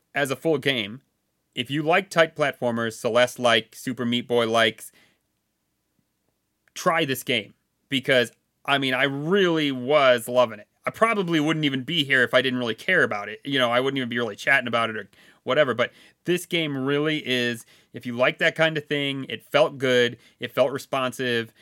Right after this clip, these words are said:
which is all the things you need when you're doing that kind of a game.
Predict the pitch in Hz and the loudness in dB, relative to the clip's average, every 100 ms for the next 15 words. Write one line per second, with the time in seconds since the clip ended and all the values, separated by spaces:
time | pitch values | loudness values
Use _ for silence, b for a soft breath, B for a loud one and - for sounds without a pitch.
0 | b - 120 113 120 160 151 170 151 170 | b -12 -10 -4 0 0 -2 -6 -6 -6
1 | 170 160 147 147 143 - 131 131 127 120 | -4 -2 -2 -2 -4 -6 -4 -2 -2 -2
2 | 135 135 127 120 120 - 139 135 123 117 | -2 -2 -2 0 -2 -2 -8 -4 -4 -4
3 | 113 - 117 117 117 117 120 101 | -6 -2 0 0 -2 -4 -4 -6